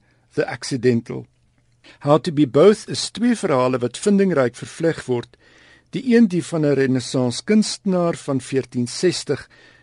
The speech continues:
en die ander die van 'n kind van die negentien sestig's. Van Emma Healy se debuut Elizabeth is Missing, 'n verhaal met geheueverlies as hoofbestanddeel, het die beoordelaars gesê dis 'n roman wat jou op bladsy een gryp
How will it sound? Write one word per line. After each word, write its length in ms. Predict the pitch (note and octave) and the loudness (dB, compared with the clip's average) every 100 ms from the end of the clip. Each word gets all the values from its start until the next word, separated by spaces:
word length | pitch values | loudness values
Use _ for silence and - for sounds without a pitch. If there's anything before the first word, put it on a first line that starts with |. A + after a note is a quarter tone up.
| _ | _
en 140 | - E3+ | -2 0
die 120 | G3 | 0
ander 300 | F3+ D#3 D3+ B2 | 0 2 2 2
die 160 | C#3 | -4
van 200 | - D3 | -2 -2
'n 140 | C3 - | -2 0
kind 240 | C#3 B2 | 0 0
van 200 | - C#3 | -4 -4
die 100 | B2+ | 0
negentien 500 | A#2+ A#2 A2+ B2+ A#2 | 0 -2 -4 -6 -8
sestig's. 760 | - D#3+ C3 - A#2+ - - - _ _ _ _ _ _ _ _ _ _ | -6 -6 -6 -8 -14 -16 -20 -20 _ _ _ _ _ _ _ _ _ _
Van 220 | - G#3+ | -4 -4
Emma 300 | - A#3 B3+ | 2 4 4
Healy 360 | F3+ D3 D3+ D#3 | 2 0 0 -2
se 220 | - D#3+ | -4 -6
debuut 640 | B2+ A#2+ B2+ C#3+ _ - - _ | -2 0 0 -2 _ -20 -20 _
Elizabeth 560 | - D3 D#3 F3+ C#3+ C3 | -4 -2 -2 -2 -4 -4
is 180 | C3 C3 | -8 -2
Missing, 580 | D#3 F3+ - A#2+ A2+ - _ _ | 0 0 0 -2 -2 -8 _ _
'n 100 | D#3 | -6
verhaal 420 | B2+ E3 C#3+ F3 | -2 2 4 4
met 240 | F#3 D#3 - | 2 -2 -6
geheueverlies 880 | C#3+ A#2+ D3 F3+ - C3+ B2 A#2+ - | -6 0 2 2 0 -4 -2 -4 -8
as 220 | D#3+ B2+ | -10 -8
hoofbestanddeel, 1080 | A#2+ B2+ - C3 - - F#3 F#3 D3+ D#3 F#3 _ - _ _ | -6 -6 -6 -10 -8 -2 0 0 0 0 -2 _ -20 _ _
het 120 | - D#3 | -2 0
die 80 | |
beoordelaars 800 | F3+ B3 A#3 G3+ F3+ D3+ C#3+ - | 0 2 2 4 2 4 2 -2
gesê 480 | - - - D3 C#3 | -8 -8 -2 0 0
dis 220 | C3+ - | -4 -2
'n 80 | D#3+ | 0
roman 420 | C#3+ C3+ C3 E3 | 2 4 4 2
wat 160 | E3+ D3 | -2 -2
jou 140 | D3 | 0
op 60 | C3 | 0
bladsy 420 | A#2 A#2+ - B2 - | 0 -4 -4 -6 -2
een 200 | C#3+ A#2 | -2 -4
gryp 520 | - B2+ G#2+ _ | -4 -4 -4 _